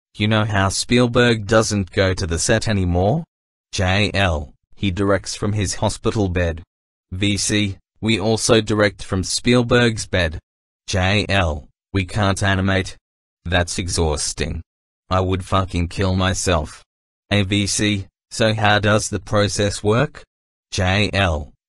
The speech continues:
we write and then do the voiceover, and then do storyboards and then send it their way.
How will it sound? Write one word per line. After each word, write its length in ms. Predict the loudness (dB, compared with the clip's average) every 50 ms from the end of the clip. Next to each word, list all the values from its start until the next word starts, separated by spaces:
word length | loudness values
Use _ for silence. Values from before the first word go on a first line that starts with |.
| _ -4
we 120 | -4 -2
write 340 | 0 2 2 2 2 0 0 -2
and 180 | -4 -2 0 0
then 180 | 2 2 2 2
do 160 | 2 2 2
the 60 | 0
voiceover, 800 | 0 2 2 2 2 2 0 -2 -2 -2 -2 0 -2 -4 -4 -8 _ _ _ _
and 240 | -2 0 0 2 2
then 200 | 2 2 2 2
do 180 | 2 2 2 2
storyboards 800 | 0 -2 0 2 4 4 4 4 2 2 2 2 2 2 0
and 200 | -2 -2 -2 0
then 180 | 2 0 0 0
send 300 | -2 -2 0 0 0 0
it 80 | -2 0
their 140 | 0 0 2
way. 340 | 2 2 0 0 -2 -6